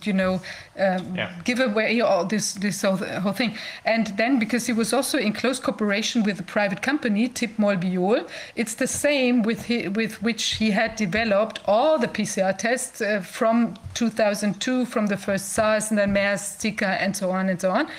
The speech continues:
Speaker 1: Um, so it's very strange, you know, because he was basically, like, um, functioning as a door opener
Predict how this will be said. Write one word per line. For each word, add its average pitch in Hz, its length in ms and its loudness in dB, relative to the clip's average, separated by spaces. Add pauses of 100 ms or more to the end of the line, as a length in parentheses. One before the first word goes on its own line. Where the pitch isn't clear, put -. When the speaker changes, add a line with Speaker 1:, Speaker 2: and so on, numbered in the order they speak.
(460)
Speaker 1:
Um, 226 280 2
so 254 160 2
it's 247 160 -2
very 254 240 2
strange, 262 760 0
you 240 60 2
know, 226 240 2 (220)
because 240 280 0
he 302 60 0
was 277 200 0
basically, 247 640 -2
like, 226 360 0
um, 214 320 2 (140)
functioning 262 640 2
as 214 240 2
a 220 40 2
door 285 400 4
opener 202 600 0